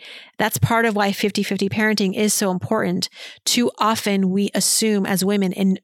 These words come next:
post-divorce that the kids must be with us all the time. This is the way that it's always been. Mom knows best. And yeah, some dads,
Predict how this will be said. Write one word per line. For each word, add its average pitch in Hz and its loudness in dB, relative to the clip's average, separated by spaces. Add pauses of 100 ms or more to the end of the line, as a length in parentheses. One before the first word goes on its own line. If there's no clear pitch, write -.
post-divorce 202 0
that 185 0 (380)
the 208 -2
kids 226 -2 (240)
must 226 0
be 247 2
with 254 0
us 214 2 (140)
all 226 2
the 226 -2
time. 190 -2 (100)
This 214 2
is 220 0
the 226 0
way 208 2
that 190 -2
it's 185 -2 (100)
always 220 2
been. 190 0
Mom 196 2
knows 214 2
best. 196 0 (600)
And 226 0
yeah, 269 2
some 240 0
dads, 214 0